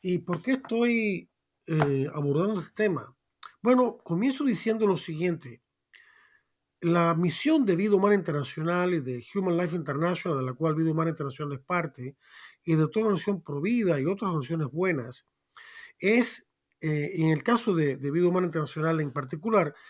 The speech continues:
es crear una oposición eficaz a la cultura de la muerte, por supuesto, por medios pacíficos, le-, le-, eh, morales y legales,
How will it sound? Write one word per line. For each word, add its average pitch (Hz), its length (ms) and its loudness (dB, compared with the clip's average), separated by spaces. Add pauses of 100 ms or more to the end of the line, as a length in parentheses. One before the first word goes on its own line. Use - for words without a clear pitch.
(120)
es 202 240 2
crear 240 640 2
una 214 200 4
oposición 175 720 2
eficaz - 840 -4 (360)
a 156 120 -2
la 156 120 0
cultura 175 440 0
de 165 60 4
la 147 100 0
muerte, 190 480 0 (760)
por 135 120 -10
supuesto, 165 500 -4
por 123 140 -10
medios 151 240 -2
pacíficos, 151 600 -10 (840)
le-, 143 340 -4
le-, 139 640 -6
eh, 123 60 -8
morales 151 640 -2
y 139 40 -6
legales, 143 540 -4